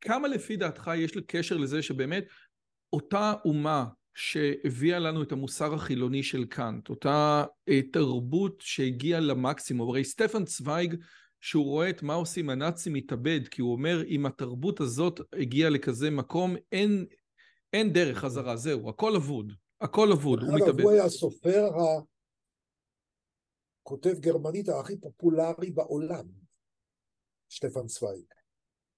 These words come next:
Speaker 2: או האוסטרי, אני לא יודע, לא, כל פעם, נדמה לי דובר גרמנית, ספריו תורגמו לאין סוף ספר-, הוא היה מאוד פופולרי, שטפן צוויג, ולכן, אה,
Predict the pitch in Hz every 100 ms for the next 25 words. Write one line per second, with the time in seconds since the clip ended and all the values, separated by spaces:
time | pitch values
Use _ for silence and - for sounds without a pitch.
0 | _ - 131 151 160 170 - 120 123 117
1 | 139 151 139 131 139 127 139 156 170 170
2 | 147 135 185 220 170 160 185 170 160 156
3 | 131 131 135 139 139 131 139 135 - -
4 | 135 185 - 175 156 156 151 170 185 170
5 | 151 160 175 170 165 - 170 - _ _
6 | 143 165 180 165 165 180 165 233 180 -
7 | 143 120 120 - 131 131 - 160 180 170
8 | 156 - 160 156 156 151